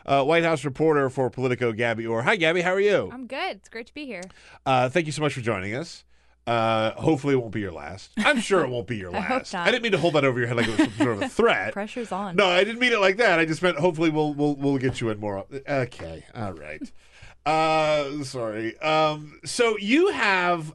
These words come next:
Speaker 1: uh, uh, the reason I reached out to you, uh, to come on the show is you had a very, very, uh, interesting piece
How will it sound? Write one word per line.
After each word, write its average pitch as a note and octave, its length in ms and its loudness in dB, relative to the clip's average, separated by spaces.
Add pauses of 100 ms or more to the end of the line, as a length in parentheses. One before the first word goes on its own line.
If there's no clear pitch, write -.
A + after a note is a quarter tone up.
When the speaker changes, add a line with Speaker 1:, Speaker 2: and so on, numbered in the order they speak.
Speaker 1:
uh, - 20 2
uh, D#3 420 -2 (100)
the E3 100 2
reason A#3+ 260 2
I G3+ 40 2
reached D3+ 260 -2
out F#2+ 200 -4
to G2 100 -12
you, G#2+ 340 -8
uh, G#2+ 200 -6
to G2 180 -12
come G2 160 -10
on F2+ 60 -14
the F2 80 -14
show A2+ 320 -8
is A#2 200 -6
you D#3+ 120 2
had D#3 100 -4
a C#3+ 40 -4
very, C3 300 -2
very, G#2+ 420 -6 (360)
uh, F#2 180 -8 (100)
interesting B2+ 460 -4
piece G#2 300 -8